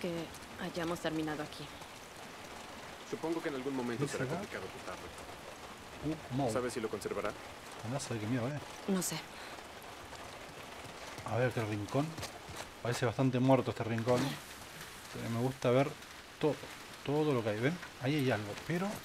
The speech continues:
Speaker 3: pero, pero, pero, no podemos. Otra vez me falta cinta, no tengo flechas comunes, tengo dos explosivos. Todo lleva cinta, loco, la concha lora.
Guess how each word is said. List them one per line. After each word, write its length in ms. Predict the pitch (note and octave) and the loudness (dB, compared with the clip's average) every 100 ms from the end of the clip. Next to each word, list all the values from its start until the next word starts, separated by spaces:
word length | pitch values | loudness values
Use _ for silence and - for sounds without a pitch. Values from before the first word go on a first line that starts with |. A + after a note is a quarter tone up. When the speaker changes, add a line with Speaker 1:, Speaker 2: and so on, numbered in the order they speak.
| - - - - - - - - - - - - | -10 -10 -10 -10 -6 -6 -6 -8 -8 -12 -10 -6
Speaker 3:
pero, 240 | D3 D3+ D3 | -2 -2 0
pero, 240 | D3+ C#3+ E3+ | 2 2 2
pero, 300 | F3 E3+ F3 F3 D3 - - - - - - - - - - - - - - | 2 2 2 2 -2 -6 -12 -12 -12 -12 -12 -12 -14 -14 -12 -12 -12 -8 0
no 100 | C3 | 0
podemos. 420 | B2 A2 - - - - - - - - - - - | 4 4 2 -4 -8 -8 -10 -12 -14 -12 -12 -8 -2
Otra 220 | B2+ B2 | 2 4
vez 80 | C3 | 6
me 60 | |
falta 260 | - B2 A2 | 8 8 8
cinta, 340 | - D3 D3+ | 6 8 10
no 120 | B2+ A#2+ | 8 10
tengo 160 | A#2+ | 10
flechas 260 | A#2+ B2+ A2+ | 10 8 8
comunes, 400 | A2 C3+ D3+ D#3+ | 12 12 12 8
tengo 240 | - A2+ | 4 6
dos 140 | A#2 A#2 | 6 4
explosivos. 440 | G#2+ G#2 D3 D#3+ F3 - - - - - - - - - - - - - - - - - - - - - - | 0 2 4 4 0 -10 -12 -12 -12 -12 -12 -12 -12 -14 -14 -12 -12 -12 -12 -12 -12 -12 -10 -8 -10 -4 8
Todo 200 | A#3+ A3 | 12 12
lleva 220 | - F3+ | 12 12
cinta, 340 | - A3+ B2+ | 12 10 12
loco, 220 | C3+ F3 G#2+ | 8 6 4
la 100 | A2 | 4
concha 380 | G3+ G3+ - | 4 4 4
lora. 220 | E3+ F#3+ | 2 2